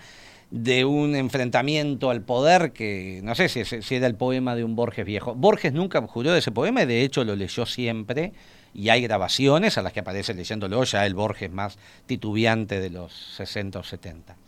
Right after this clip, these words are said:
Eh, pero bueno, ahora son por Zoom. Paso mi, mi mail, federicoarregui uno arroba gmail punto com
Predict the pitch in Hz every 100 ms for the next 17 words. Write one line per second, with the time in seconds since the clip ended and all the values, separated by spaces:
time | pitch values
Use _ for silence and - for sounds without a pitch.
0 | - _ - - - - - - 123 110
1 | 98 90 82 - - - 175 185 143 147
2 | 147 139 127 139 220 220 220 - - -
3 | 131 - 127 110 107 110 107 101 98 98
4 | 98 117 139 147 143 139 - 104 101 104
5 | 110 110 110 104 101 98 107 113 104 104
6 | - 123 123 117 113 110 - 101 98 107
7 | 104 95 101 98 101 98 107 101 123 143
8 | 120 120